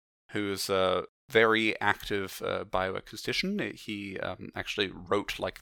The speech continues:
the reference paper published in Zootaxa, uh, several years ago now, I think two thousand seventeen, um, for basically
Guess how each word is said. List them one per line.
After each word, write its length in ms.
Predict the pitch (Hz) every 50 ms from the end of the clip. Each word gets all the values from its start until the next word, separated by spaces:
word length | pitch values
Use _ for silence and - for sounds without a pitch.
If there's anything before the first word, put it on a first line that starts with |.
| - -
the 280 | 117 123 135 139 131
reference 440 | 110 110 117 117 - - 123 110 -
paper 420 | - - - 123 123 - - 165
published 460 | 160 - 107 98 104 98 98 - - 110
in 80 | 104
Zootaxa, 840 | 92 - - 123 123 - - 143 147 151 - - - - - 151 143 _ _ _ _ _ _ _ -
uh, 220 | - 98 95 92
several 380 | - - - 135 120 104 98 101
years 200 | 95 92 90 92
ago 160 | 92 - 92
now, 220 | 90 95 117 156
I 40 | 147
think 200 | - - - -
two 140 | - - 117
thousand 320 | 104 98 92 - 98 98
seventeen, 640 | - - 98 95 101 - - - 107 110 110 113 120 - _ _ _ _ _ -
um, 460 | - - 98 98 202 - - - - - -
for 320 | - - - 110 104 98
basically 640 | 92 95 95 - - 98 - 101 98 92 95 95